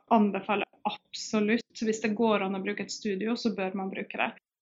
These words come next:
Når du går med litt dårlig lydkvalitet på øret, litt sånn skarp lyd, du orker ikke å høre på det. Vet du. Ikke på grunn av at det ikke er interessant nok, men bare fordi lyden er så dårlig. Og så er det noe med at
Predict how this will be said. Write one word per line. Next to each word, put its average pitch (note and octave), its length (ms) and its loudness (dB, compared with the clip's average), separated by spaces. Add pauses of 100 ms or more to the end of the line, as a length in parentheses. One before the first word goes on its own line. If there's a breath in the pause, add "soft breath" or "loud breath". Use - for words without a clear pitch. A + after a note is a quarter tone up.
Når B3 120 12
du A#3+ 140 10
går B3 400 10
med A#3+ 560 8
litt B3 220 4
dårlig A#3 340 4
lydkvalitet A3+ 640 0
på B3 80 6
øret, G#3 180 6
litt B3 160 4
sånn A#3 160 6
skarp - 560 4 (100)
lyd, D#4 280 6 (260 soft breath)
du C4 80 4
orker - 480 4
ikke A3 140 0
å G#3 80 2
høre G3+ 260 4
på F#3+ 80 -4
det. A3+ 220 2
Vet F#4+ 140 2 (280)
du. C4 80 4
Ikke C#4+ 220 4
på E4 100 8
grunn G#4+ 160 6
av C4+ 80 10
at A3+ 60 4
det B3 100 2
ikke B3 140 4
er A3+ 80 8
interessant A3+ 480 0
nok, A3+ 160 0
men C4+ 100 8
bare A3 160 8
fordi A3 220 2
lyden G3 320 0
er G#3+ 60 2
så G#3 120 -6
dårlig. G3+ 320 0 (160)
Og C4 140 4
så C#4 180 2
er B3+ 60 6
det A3+ 180 8
noe A#3 220 8
med A3+ 340 4
at - 460 -4